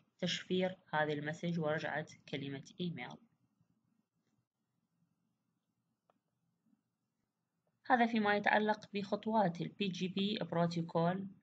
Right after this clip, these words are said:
واللي هو البروتوكول المسؤول عن توفير البروتكشن للإيميلز والإلكترونيك document.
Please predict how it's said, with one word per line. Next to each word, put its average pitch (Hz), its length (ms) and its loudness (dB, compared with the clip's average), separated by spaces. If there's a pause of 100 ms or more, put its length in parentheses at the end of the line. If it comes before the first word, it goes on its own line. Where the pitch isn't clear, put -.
(120)
واللي 147 220 -4
هو 151 80 -4
البروتوكول 165 680 -2
المسؤول 156 520 -2
عن 180 300 0 (540)
توفير 180 360 4
البروتكشن 214 680 -2
للإيميلز 180 880 0 (400)
والإلكترونيك 180 840 0 (160)
document. - 600 -2